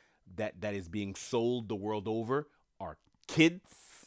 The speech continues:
Pederasts are among us. They're all over.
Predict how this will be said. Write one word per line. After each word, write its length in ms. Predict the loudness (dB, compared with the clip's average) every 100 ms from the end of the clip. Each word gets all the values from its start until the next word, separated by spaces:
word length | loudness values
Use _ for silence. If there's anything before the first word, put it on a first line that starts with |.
| -20 _ _ _ _ _ _ _ _ _ _ _ _ _ -10
Pederasts 1120 | 2 8 12 12 12 12 4 -12 -12 -14 -16 -20 _ _
are 180 | -4 -4
among 320 | 0 4 8
us. 480 | 8 8 2 -10 -14 -18 _ _ _ _ _ _ -12
They're 180 | -6 -4
all 180 | 0 2
over. 400 | 4 4 0